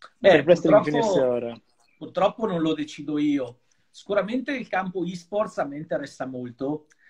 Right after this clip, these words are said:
Speaker 1: ma non ho delle competenze specifiche per entrarvi. Gioco a Magic, che è diventato un esports anch'esso,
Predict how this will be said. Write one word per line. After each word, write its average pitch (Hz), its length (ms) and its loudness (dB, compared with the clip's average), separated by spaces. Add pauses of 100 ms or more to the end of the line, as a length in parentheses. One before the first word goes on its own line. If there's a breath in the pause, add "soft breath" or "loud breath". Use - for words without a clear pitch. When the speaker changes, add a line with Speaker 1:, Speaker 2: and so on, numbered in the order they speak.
(140 soft breath)
Speaker 1:
ma 185 340 4
non 175 180 -6
ho 190 300 -2
delle 143 240 -8
competenze 151 920 -8
specifiche 147 960 -10 (160)
per 135 160 -4
entrarvi. 117 760 -8 (200)
Gioco 175 360 2
a 185 60 4
Magic, 175 600 -4 (120)
che 135 140 -4
è 135 40 0
diventato 135 540 -4
un 131 60 -6
esports 139 520 -6
anch'esso, 131 760 -6